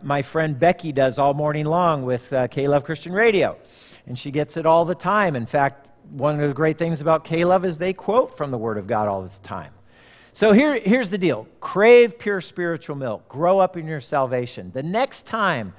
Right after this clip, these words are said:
friends, the next time you open up to read your Bible, think about this. Think about, what, "God, what kind of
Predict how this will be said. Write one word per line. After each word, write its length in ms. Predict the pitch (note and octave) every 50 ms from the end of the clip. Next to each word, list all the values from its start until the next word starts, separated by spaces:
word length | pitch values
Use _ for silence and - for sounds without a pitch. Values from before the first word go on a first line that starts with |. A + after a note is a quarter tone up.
| _
friends, 340 | _ - - B2 A#2+ A#2+ G2+
the 100 | G2+ C3
next 360 | D3+ G3+ D#4+ E4 D#4 - -
time 260 | - - B3+ A#3+ A#3 A3+
you 160 | G#3+ G#3 G3+
open 240 | G3+ F#3+ G3 F#3+ F3
up 120 | E3 -
to 120 | - D#3+
read 160 | D3+ D3+ D3 B2+
your 100 | C#3 B2
Bible, 380 | C#3 C3+ B2+ A2 F#2+ F2 - - - - _ - - _
think 300 | _ - G3 G#3+ A3+ A3+
about 380 | B3 G#3 A#3 A3 G#3+ F3 D#3 E3
this. 240 | E3+ C#3 A2 -
Think 160 | - F#3 F#3+ G#3
about, 320 | G#3 G#3 F#3+ D3+ - -
what, 240 | C#3 D3 - - C3
"God, 260 | D3+ D#3 E3+ F3 D#3
what 160 | D3+ F#3 G#3
kind 160 | - A#3 B3 B3
of 80 | F#3+